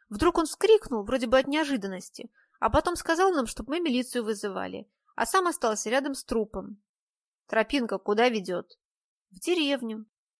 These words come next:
«Это в ту сторону. А в другую?» В другую не знаю, мы ею ни разу не пользовались.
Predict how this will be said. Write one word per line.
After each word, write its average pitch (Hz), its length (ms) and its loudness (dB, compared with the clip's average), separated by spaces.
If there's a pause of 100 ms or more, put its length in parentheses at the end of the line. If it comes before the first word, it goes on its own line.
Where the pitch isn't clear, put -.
(300)
«Это 247 220 2
в - 80 -2
ту 254 160 2
сторону. 196 680 -4
А - 140 0
в 254 80 -2
другую?» 233 640 2 (560)
В - 80 -20
другую 311 360 0
не 339 120 0
знаю, 226 540 -2
мы 254 160 -2
ею 302 200 0
ни 285 100 0
разу 285 240 2
не 285 100 -2
пользовались. 220 720 -6